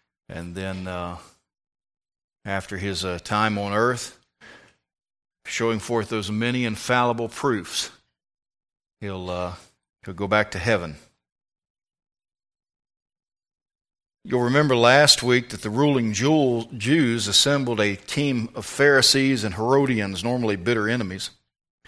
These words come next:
Um, and their goal is to catch Jesus in his words, to snare him, to take him down like you would in hunting.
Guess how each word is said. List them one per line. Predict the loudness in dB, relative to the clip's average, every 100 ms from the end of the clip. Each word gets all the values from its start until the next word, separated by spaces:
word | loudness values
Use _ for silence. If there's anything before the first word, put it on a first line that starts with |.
| -20 -20 -20 _ _ _ _ _ _ _
Um, | -2 0 0 -2 -4
and | -2
their | 0
goal | 2 2 2
is | -2
to | -4
catch | -2 2 2 0 -2
Jesus | 0 2 2 4 4
in | 2
his | -2
words, | 0 2 4 4 2 -6 -8 -20 _ _ _ _ _ _ _ _ _ _ _ _ _ _ 0
to |
snare | 6 6 6 6 6
him, | 4 2 0
to | 0
take | 2 2 2
him | 2
down | 4 4 4
like | 2 0
you | -2
would | 0 2
in | 2
hunting. | 2 0 0 -2 -6